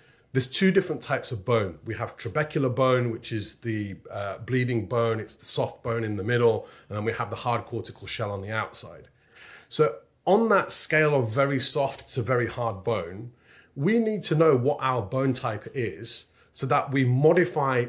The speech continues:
the shape of the recipient site called the osteotomy based upon that bone type.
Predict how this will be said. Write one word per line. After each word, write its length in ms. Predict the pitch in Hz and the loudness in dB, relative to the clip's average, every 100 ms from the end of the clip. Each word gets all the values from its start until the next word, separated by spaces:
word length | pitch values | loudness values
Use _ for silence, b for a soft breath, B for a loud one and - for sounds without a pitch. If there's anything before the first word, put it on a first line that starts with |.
| - | -4
the 400 | 123 127 123 120 | -6 -2 -2 -4
shape 520 | - - - 180 185 151 | -4 0 4 2 2 0
of 220 | 127 110 | -2 0
the 300 | 127 120 - b - | 0 0 -4 b -2
recipient 640 | 139 135 170 156 135 127 | 2 4 2 2 -2 -2
site 240 | - 117 113 | -2 -4 -6
called 180 | 131 107 | -8 -4
the 80 | |
osteotomy 840 | 123 120 117 120 - 101 92 110 123 - - 104 | -2 -4 -2 -4 -4 -6 -6 -6 -8 -10 -12 -2
based 280 | 143 123 - | 0 0 -2
upon 320 | - 131 120 | -4 -4 -2
that 420 | 113 107 - 95 | 0 -2 -6 -2
bone 220 | 131 127 | 2 2
type. 360 | 107 87 87 | 0 -6 -16